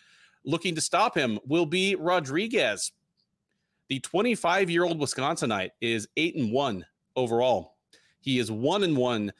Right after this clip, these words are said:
since joining the U F C as a veteran of the twenty twenty-one Contender Series. Uh, he won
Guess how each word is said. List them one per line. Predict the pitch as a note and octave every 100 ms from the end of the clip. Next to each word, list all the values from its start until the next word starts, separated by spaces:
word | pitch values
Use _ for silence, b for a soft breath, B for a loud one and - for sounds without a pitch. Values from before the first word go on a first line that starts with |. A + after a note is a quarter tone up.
| b
since | - D3 A#2+
joining | F3 A#3 G#3+
the | E3+
U | D#3+ F3
F | E3+ D3
C | - D3 D#3 -
as | C#3 C#3 C3 C3+
a | B2+
veteran | B2 D3+ B3 C#3+ A2 B2 _
of | - B2+
the | A#2
twenty | - D#3+ D#3
twenty-one | C#3 C#3+ C#3 B2+ C3
Contender | B2 A2+ C3 B2
Series. | B2 C3+ B2 B2 A#2
Uh, | A#2+ A#2+ - B
he | - C#3
won | A2+ D3+ F3+ G#3+